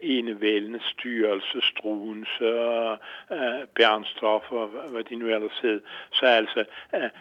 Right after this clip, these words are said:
den slags inden for nærliggende nabolande, øh, har vi haft, øh, øh, en hel del forholdsmæssigt, der er kommet op, men langt fra i de tusindvis, der er tale om nu. Øh, øh, d-,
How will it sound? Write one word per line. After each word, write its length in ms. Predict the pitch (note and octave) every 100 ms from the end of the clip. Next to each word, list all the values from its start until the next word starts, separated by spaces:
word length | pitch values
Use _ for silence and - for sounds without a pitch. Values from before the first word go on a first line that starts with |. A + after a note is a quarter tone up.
| - -
den 200 | B2+ -
slags 220 | E3+ E3 -
inden 300 | E3 C#3 C3 -
for 220 | C3+ A2 - -
nærliggende 840 | C3 C3 C3 A#2+ A2+ A#2 D#3+ E3 C#3+
nabolande, 920 | A2+ A2 - A3 G3 D3+ A2 G2+ G2 - - - -
øh, 60 |
har 360 | C3 C3+ B2 A#2
vi 180 | A2+ A#2
haft, 300 | A2 A2 - - - - D4
øh, 200 | C#3+ G#2 - - -
øh, 220 | E3+ D3+ F3
en 160 | C3
hel 320 | - - D3 -
del 300 | D#3+ C3+ A2+ - - - -
forholdsmæssigt, 800 | B2+ A#2 A#2 B2 A2+ - A2 A#2+
der 80 |
er 100 | A2
kommet 380 | A2+ B2 B2 B2+
op, 180 | A2 G#2 - - -
men 160 | B2 A2+
langt 460 | - - C#3+ F3+
fra 300 | - C3 G#2+ - -
i 160 | F#3 B2 C3
de 100 | A#2+
tusindvis, 720 | - - D#3+ - F3 C#3+ B2 -
der 80 | C3+
er 100 | A#2 -
tale 260 | C3 A#2 A#2+
om 80 | C3
nu. 280 | B2 A#2 A2 - - -
Øh, 60 | C#3+
øh, 200 | A#2 A2 C3+ D#3 C#3 F#3+ D#3+ B2+ B2+ -
d-, 100 | -